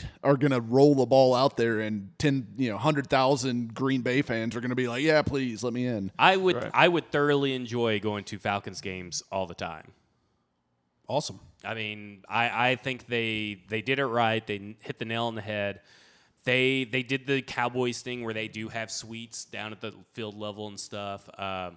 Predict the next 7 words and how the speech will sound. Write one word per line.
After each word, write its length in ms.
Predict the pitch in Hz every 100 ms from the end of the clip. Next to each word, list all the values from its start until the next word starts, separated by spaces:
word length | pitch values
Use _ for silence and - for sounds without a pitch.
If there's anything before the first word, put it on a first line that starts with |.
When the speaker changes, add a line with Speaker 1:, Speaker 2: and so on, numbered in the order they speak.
| _ _ _ -
Speaker 2:
but 160 | 127 147
everything 420 | 147 190 185 175
is 140 | 151 120
just 340 | 143 139 -
so 300 | 143 127 120 _ -
at 160 | 117 139
a, 160 | 123